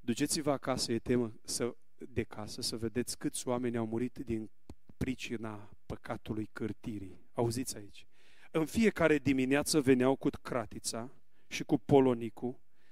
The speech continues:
Îți dai, îți dai seama, mană. Puneau ma-, nu te speria că... Mană, puneau în cratiță și mâncau, stăteau la plajă toată ziua. Nu făceau nimic. Și când erau sătui și s-au îngrășat bine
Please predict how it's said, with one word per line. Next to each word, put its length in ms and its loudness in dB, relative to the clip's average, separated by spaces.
Îți 140 -12
dai, 180 -6
îți 140 -12
dai 100 -4
seama, 260 -4
mană. 520 -2
Puneau 280 0
ma-, 160 -2
nu 140 0
te 140 -10
speria 400 -6
că... 220 -6
Mană, 760 6
puneau 340 6
în 100 4
cratiță 600 -4
și 180 -2
mâncau, 760 0
stăteau 380 -2
la 140 -2
plajă 840 -4
toată 280 -2
ziua. 240 -6
Nu 340 2
făceau 480 0
nimic. 540 -4
Și 160 -4
când 340 2
erau 260 6
sătui 580 4
și 160 -2
s-au 220 0
îngrășat 560 2
bine 460 0